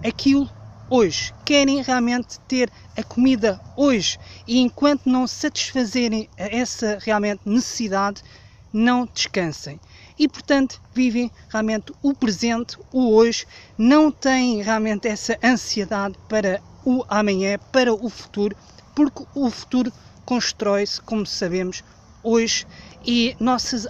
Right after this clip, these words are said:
ações de hoje é que ditam realmente o futuro de amanhã. Então, o que deves fazer é esquecer realmente o amanhã, o futuro, e concentra-te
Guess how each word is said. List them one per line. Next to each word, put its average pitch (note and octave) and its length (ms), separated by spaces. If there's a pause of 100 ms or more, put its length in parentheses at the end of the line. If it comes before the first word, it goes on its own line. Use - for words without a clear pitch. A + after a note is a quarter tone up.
ações A#3+ 720
de F#3 300
hoje A#3 440 (340)
é A3 120
que - 160
ditam G#3+ 460
realmente G3+ 600 (240)
o B3 100
futuro G#3 520 (280)
de G#3 240 (320)
amanhã. E3 480 (420)
Então, D4 420 (300)
o C#4 120
que - 120
deves C#4+ 320
fazer A#3+ 540
é G#3+ 160
esquecer B3 640
realmente A3 520 (520)
o D4 280 (880)
amanhã, G#3 500 (200)
o C#4 240 (300)
futuro, - 500 (480)
e C4+ 160
concentra-te C4+ 920